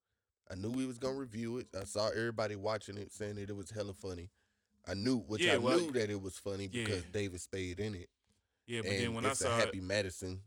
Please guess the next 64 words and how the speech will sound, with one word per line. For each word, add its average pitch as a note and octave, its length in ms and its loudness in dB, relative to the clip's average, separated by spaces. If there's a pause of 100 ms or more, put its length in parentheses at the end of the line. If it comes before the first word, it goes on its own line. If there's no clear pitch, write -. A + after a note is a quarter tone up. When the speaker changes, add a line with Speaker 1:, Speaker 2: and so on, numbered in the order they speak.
Speaker 2:
when A#2 180 0
I C3 80 6
saw, B2+ 140 2
Speaker 1:
movie. A2 140 -2
Speaker 2:
no, G2 60 -4
but F#2+ 180 -6
that's A2+ 200 -2
when G#2+ 160 -4
I G#2 80 -2
got F#2+ 240 -4
hyped. F#2+ 200 -4
When F#2 120 -6
I F#2+ 60 -4
saw G2 300 -2
it - 20 0
was F2 100 -2
Happy G2 240 -2
Madison, G2 480 -2
I'm G2+ 120 -8
like, F#2+ 120 -8
Speaker 1:
Mm. F#2+ 140 -6
Speaker 2:
"Okay, F2+ 260 -10
so F#2+ 140 -10
I'm, G2+ 200 -8
I'ma G2+ 160 -8
fuck G2 260 -10
with - 100 -16
this." - 320 -20 (280)
Speaker 1:
Oh, D#2+ 220 -8
yeah. - 200 -12 (240)
Speaker 2:
I G2 40 -8
usually F#2 220 -8
fuck F2+ 220 -8
with F#2 100 -8
all F2+ 180 -2
that E2+ 160 -6
shit. D#2 280 -12 (180)
Speaker 1:
Oh, E2 140 -4
yeah. - 160 -16 (120)
Speaker 2:
I - 40 -12
know G#2+ 100 -2
a - 20 0
lot G#2+ 120 0
of G2+ 60 -4
people F#2+ 200 -8
don't, F2+ 240 -8 (240)
don't F#2 180 -8
fuck F#2 200 -8
with - 100 -12
Adam F2 200 -8
Sandler F2+ 360 -10
movies, F2 260 -10
like, E2 160 -8
lately, F2 360 -8
but F2+ 200 -8 (180)
I, - 60 -6
I A2+ 40 -2
fucked C3+ 280 -4
with, G2 100 -8
like, F#2+ 120 -6
The - 80 -18
Grown G2 320 -4
Ups, F#2+ 260 -4
and D#2+ 80 -12